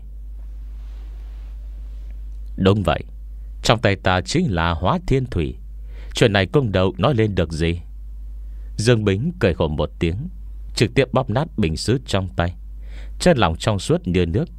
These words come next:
lập tức đổ lênh láng lên tức nhưỡng. Sau đó, bề mặt khối đá nhanh chóng bị ăn mòn. Chỉ trong chốc lát, cả khối đá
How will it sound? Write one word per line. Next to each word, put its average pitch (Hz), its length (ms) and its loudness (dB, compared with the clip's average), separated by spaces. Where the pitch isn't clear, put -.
lập 110 220 4
tức 202 140 4
đổ 85 180 4
lênh 98 260 2
láng 95 240 2
lên 90 200 2
tức - 160 0
nhưỡng. 110 320 -2
Sau - 280 0
đó, 87 280 0
bề 113 120 6
mặt 107 240 2
khối 107 140 4
đá 104 140 2
nhanh 92 280 2
chóng 101 360 0
bị 92 240 2
ăn 160 240 2
mòn. 73 180 0
Chỉ 82 200 2
trong 90 280 0
chốc 117 280 -2
lát, 104 140 2
cả 101 100 6
khối 104 200 2
đá 90 340 -2